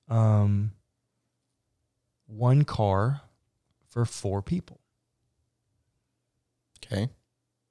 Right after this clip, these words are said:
Speaker 1: So you assumed that people were coming to church together.
Speaker 2: Right.
Speaker 1: Once again, as life has sped up in the last fifteen years.
Speaker 2: People are driving separately.
Speaker 1: You've got teenagers that are going at different times.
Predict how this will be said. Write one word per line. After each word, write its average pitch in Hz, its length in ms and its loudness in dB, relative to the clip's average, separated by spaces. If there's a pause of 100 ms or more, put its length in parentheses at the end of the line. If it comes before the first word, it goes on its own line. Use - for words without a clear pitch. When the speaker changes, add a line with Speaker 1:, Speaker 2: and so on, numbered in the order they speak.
Speaker 1:
So 113 460 4
you 117 280 10
assumed 131 640 12
that - 200 0
people 123 280 6
were 120 80 8
coming 120 340 4
to 123 120 4
church - 420 0
together. 120 560 4 (340)
Speaker 2:
Right. 90 220 -6 (1080)
Speaker 1:
Once 120 260 6
again, 143 260 10
as 123 180 10
life 120 440 6
has 113 220 4
sped 117 380 4
up 143 280 8
in 120 60 4
the 113 80 4
last 110 300 2
fifteen 101 420 -2
years. 95 440 -18
Speaker 2:
People - 260 -4
are - 60 -12
driving - 320 -10
separately. - 440 0 (1500)
Speaker 1:
You've 120 160 -2
got - 220 -4
teenagers 123 520 6
that 123 140 -4
are 123 60 -4
going 127 240 -4
at 120 100 -12
different 123 300 -8
times. 127 480 -4